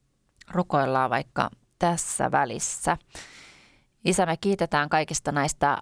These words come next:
rukouspyynnöistä, joita, joita meille on lähetetty, ja kiitos siitä, että sä siunaat kaikkia rukouspyynnön lähettäjiä ja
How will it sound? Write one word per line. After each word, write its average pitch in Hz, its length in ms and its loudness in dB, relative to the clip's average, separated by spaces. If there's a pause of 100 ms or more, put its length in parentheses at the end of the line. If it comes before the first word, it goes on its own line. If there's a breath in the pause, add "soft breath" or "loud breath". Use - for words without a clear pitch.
rukouspyynnöistä, 147 1200 0
joita, 139 380 0 (340 soft breath)
joita 160 280 2
meille 147 400 2
on 147 180 0
lähetetty, 156 640 -2
ja 147 200 2
kiitos 151 340 -2
siitä, 156 320 0
että 147 220 -6
sä 147 100 -4
siunaat 143 540 0
kaikkia 151 460 0
rukouspyynnön 143 800 -2 (220)
lähettäjiä 170 840 0
ja 147 200 2